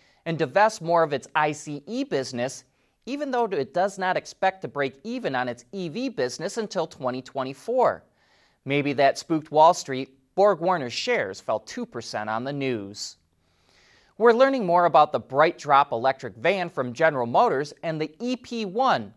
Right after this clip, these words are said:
that motorized pallet that goes along with it. In a Bank of America investor presentation,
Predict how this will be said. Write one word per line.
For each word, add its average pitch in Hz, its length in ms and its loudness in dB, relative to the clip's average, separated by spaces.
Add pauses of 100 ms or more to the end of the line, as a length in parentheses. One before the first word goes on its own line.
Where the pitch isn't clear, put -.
(160)
that 131 180 4
motorized 127 600 2
pallet 180 420 0
that 131 140 -4
goes 123 240 -2
along 113 340 -2
with 190 240 -2
it. 151 220 0 (540)
In 151 140 -4
a 131 60 0
Bank 160 360 -2
of 127 120 0
America 143 500 0
investor 123 480 -2
presentation, 135 920 -4